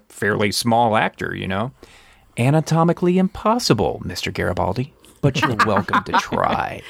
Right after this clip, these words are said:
Speaker 2: Oh.
Speaker 1: Finally, before we go into spoiler space, 'cause we've been going for a little while and we s-, we, we really need to cut loose, but before we do,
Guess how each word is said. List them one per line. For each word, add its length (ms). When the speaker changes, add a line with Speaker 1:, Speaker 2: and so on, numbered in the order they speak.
Speaker 2:
Oh. 400
Speaker 1:
Finally, 480
before 260
we 100
go 120
into 120
spoiler 380
space, 360
'cause 180
we've 120
been 120
going 220
for 140
a 40
little 240
while 280
and 80
we 100
s-, 200
we, 120
we 220
really 360
need 180
to 60
cut 260
loose, 480
but 140
before 340
we 140
do, 340